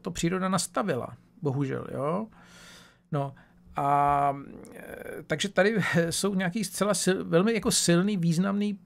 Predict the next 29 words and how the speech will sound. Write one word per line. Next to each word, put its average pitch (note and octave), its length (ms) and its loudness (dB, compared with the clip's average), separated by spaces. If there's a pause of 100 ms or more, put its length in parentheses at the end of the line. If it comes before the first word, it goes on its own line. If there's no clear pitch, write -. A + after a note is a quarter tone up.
(160)
přírodní G3 600 2
fixace, - 640 -2
eh, - 1400 -6
který E3+ 260 2
můžou F#3+ 340 4
vést F#3+ 280 -2
k - 120 -20
těmto G3 580 0
jako D#3+ 180 -4
brutálním F#3+ 840 0 (360)
koncům F#3 420 0
a B2+ 40 -6
k - 40 -14
tomuto E3+ 240 2
brutálnímu F#3+ 540 2
utrpení. C3+ 600 -2 (760)
Podobně F#3 340 2
lidi G3 200 0
bývají F#3+ 320 0
fixovaní F#3 720 0
na G3 100 -4
svoje G3 280 -6
partnery F3 640 2
nebo G3+ 180 -4
partnerky D#3+ 800 0 (1300)
a - 60 -8
v C3 60 -8
okamžiku, F#3 420 0
kdy F3+ 320 2